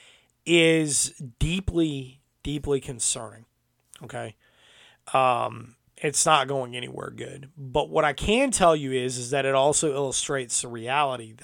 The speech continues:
that you don't have, uh, political parties that actually represent you.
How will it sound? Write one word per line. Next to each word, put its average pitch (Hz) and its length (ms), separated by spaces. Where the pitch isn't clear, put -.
that 120 140
you 139 480
don't 160 500
have, 135 1120
uh, 131 400
political 151 500
parties 127 400
that 131 100
actually 135 560
represent 127 680
you. 113 420